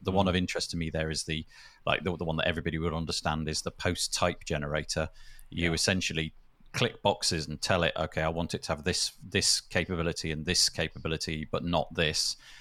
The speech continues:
Speaker 1: And it just updates the code that you need to, um, that you need to upload to your WordPress website, and it's right there in front of you. Great, because you actually get to see what's going on, as opposed to doing it through a plugin like Custom Post Types U I, which obviously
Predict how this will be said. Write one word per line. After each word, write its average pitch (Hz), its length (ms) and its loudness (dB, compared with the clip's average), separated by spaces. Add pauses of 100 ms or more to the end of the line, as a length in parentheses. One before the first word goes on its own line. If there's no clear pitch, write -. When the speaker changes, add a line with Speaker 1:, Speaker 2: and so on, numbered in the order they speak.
(280)
Speaker 1:
And 92 240 4
it 90 60 0
just - 260 0
updates - 500 2
the 107 60 0
code 110 400 4
that 101 120 0
you 113 100 0
need 113 280 2
to, 117 300 4
um, 117 280 4
that - 100 -6
you 117 80 2
need 117 160 2
to 117 80 2
upload 117 360 4
to - 120 -2
your 113 260 4 (180)
WordPress - 500 2
website, 131 460 0 (260)
and 85 140 -2
it's - 280 -8
right 95 200 4
there 104 160 4
in 104 80 2
front 120 180 4
of 87 120 -2
you. 76 120 -2 (400)
Great, 107 300 4
because 98 320 2
you 107 80 6
actually - 240 2
get - 160 0
to - 80 -2
see 117 220 4
what's 110 180 2
going 113 320 6
on, 87 240 4 (180)
as 80 120 -2
opposed 87 360 0
to 87 60 -6
doing 87 280 0
it - 120 -4
through 87 200 0
a 85 40 0
plugin 87 460 -2
like 85 180 -2
Custom 87 380 -4
Post - 280 -2
Types - 280 -4
U 90 180 0
I, 80 180 4
which - 180 -6
obviously 82 280 -8